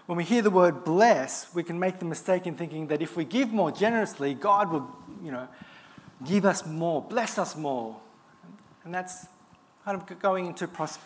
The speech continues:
the prosperity ges-, gospel. No, when we give more generously, what we experience is we experience an overflow of God's, God's grace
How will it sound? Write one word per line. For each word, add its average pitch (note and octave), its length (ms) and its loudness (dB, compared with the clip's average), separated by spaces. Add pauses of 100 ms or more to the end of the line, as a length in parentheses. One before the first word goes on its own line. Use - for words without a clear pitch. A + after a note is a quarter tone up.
(140)
the D3+ 100 -2
prosperity C3+ 680 -4
ges-, A#2+ 300 -12 (220)
gospel. A2+ 520 -10 (840)
No, G3+ 380 6 (240)
when F#3+ 140 4
we G3 100 2
give C4 300 0
more G#3 180 2
generously, D#3+ 880 -4 (280)
what A3 160 8
we A3 100 2
experience A3 760 0
is F3 140 -2
we E3+ 140 -2
experience F#3 520 -6
an D#3 200 -10
overflow G#3 640 2
of C3 160 -4
God's, C3+ 300 -4
God's C3 340 2
grace D#3+ 480 0